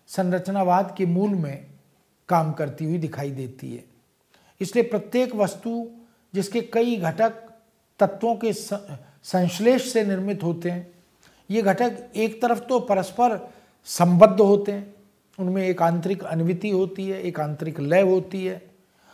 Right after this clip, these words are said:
और दूसरी तरफ वो पूर्ण निर्मिति के साथ उनका जो संतुलित संश्लेष है वो अलग से दिखाई भी देता है। यानी साहित्यिक शाब्दिक संश्लेष ही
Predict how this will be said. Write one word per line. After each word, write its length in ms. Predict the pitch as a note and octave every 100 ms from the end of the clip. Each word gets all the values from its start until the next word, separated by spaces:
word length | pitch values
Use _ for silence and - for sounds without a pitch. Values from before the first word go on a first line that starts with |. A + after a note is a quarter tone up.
| - -
और 140 | B3
दूसरी 380 | G3 A#3 A#3+ D#4+
तरफ 420 | - E3 F3+ - - _ _ _ D4
वो 100 | C#4+
पूर्ण 440 | - A#3+ C4+ C#4
निर्मिति 600 | A3+ G#3 A3 B3+ - D4+
के 160 | D4 G#3+
साथ 300 | E3+ D#3+ E3 - _ _ _ _ _ _ _ _ -
उनका 640 | A3 A3+ D4 C4+ - - - _ F3+
जो 140 | A3
संतुलित 720 | - G3+ G#3 A3 D4+ D#4+ D#4+
संश्लेष 640 | - G#3 F#3 G3 G3+ G3+ D#3
है 280 | D3+ - - _
वो 100 | A#3
अलग 300 | A3+ F3+ F#3
से 160 | F#3 E3+
दिखाई 340 | C#3+ B2 D3
भी 120 | E3+ G3
देता 320 | F3+ F3 E3+
है। 180 | E3+ - _ _ _ _ -
यानी 200 | G#3 C4+
साहित्यिक 680 | - E3+ F3+ F3+ C#4 C#4+ - - _ - -
शाब्दिक 600 | F#3 E3+ E3+ F3+ A3 C#4 - - _ _
संश्लेष 800 | - F#3+ F#3+ - G3+ B3+ C#4 -
ही 360 | G3 F#3 F#3+